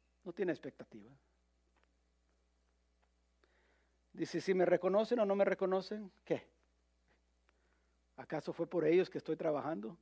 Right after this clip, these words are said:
sacrificando, dando?" Vemos los que empezaron a las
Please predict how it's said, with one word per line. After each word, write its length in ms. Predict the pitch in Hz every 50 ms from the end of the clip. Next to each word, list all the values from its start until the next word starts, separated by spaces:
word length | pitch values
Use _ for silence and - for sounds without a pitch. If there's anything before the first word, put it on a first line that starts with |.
| _ _ _
sacrificando, 760 | - - 156 - 165 160 - - - - 160 156 170 190 196 -
dando?" 440 | 151 156 151 156 170 190 226 226 - _ _ _ _ _ _ _ _ _ _ _ _ _ _ _ _ _ _ _ _ _ _ _ _ _ _ _ _ _ _ _ _ _ _ _ _ _ _ _ _ _ _ _ _ _ _ _ _ _ _ _ _ _ _ _ _ _ _ _ _ _ _ _ _ _ _ _ _ _ _ _ _ _ _ _ - - - - -
Vemos 440 | 233 247 220 240 254 254 262 220 190
los 180 | 214 190 - -
que 200 | 214 208 208 -
empezaron 640 | 208 180 - 190 170 - - 220 233 240 233 226
a 60 | 208 185
las 200 | 180 165 143